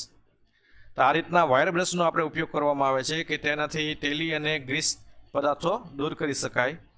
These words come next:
અને this is the scraper. હવે મરવાહિનીની સફાઈ કરવા માટે આ રીતમાં જેમ લંબાઈ ઓછી તેમ કામ સારું અને અસરકારક રીતે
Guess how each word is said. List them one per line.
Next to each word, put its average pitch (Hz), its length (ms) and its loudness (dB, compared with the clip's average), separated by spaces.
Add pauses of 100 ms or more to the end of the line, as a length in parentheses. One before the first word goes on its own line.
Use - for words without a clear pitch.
(380)
અને 131 180 0
this 135 280 0
is 160 140 0
the 151 100 0
scraper. 135 540 -2 (2250)
હવે 156 140 4
મરવાહિનીની 190 640 4
સફાઈ 185 300 2
કરવા 185 260 2
માટે 175 560 0 (320)
આ 151 180 4
રીતમાં 156 400 0
જેમ 151 240 0
લંબાઈ 165 320 0
ઓછી 160 440 -2
તેમ 151 260 -4 (720)
કામ 156 200 2
સારું 151 420 2
અને 180 240 0 (120)
અસરકારક 143 520 2
રીતે 131 260 -2